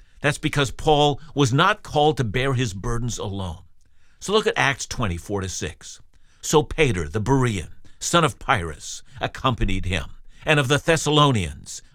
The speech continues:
Aristarchus and Secundus, and Gaius of Derbe, and Timothy, and the Asians, and Tychicus and Trophimus. These went on ahead and were waiting for us at Troas.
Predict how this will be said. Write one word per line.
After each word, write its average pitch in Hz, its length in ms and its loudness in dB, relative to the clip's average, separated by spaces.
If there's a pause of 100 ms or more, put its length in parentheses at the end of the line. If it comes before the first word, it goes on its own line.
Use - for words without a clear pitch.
(140)
Aristarchus 143 680 4
and 120 120 -2
Secundus, 113 760 -4 (160)
and 139 160 2
Gaius 175 320 2
of 120 160 -2
Derbe, 113 440 2 (120)
and 127 220 -2
Timothy, 135 500 0 (140)
and 139 160 2
the 156 180 2
Asians, 147 760 2 (240)
and 139 160 -2
Tychicus 156 600 0
and 117 100 -2
Trophimus. 123 720 0 (200)
These 170 300 2
went 165 180 2
on 151 160 4
ahead 123 280 2
and 127 120 0
were 123 140 2
waiting 196 420 2
for 160 200 0
us 156 140 0
at 151 140 -8
Troas. 92 680 0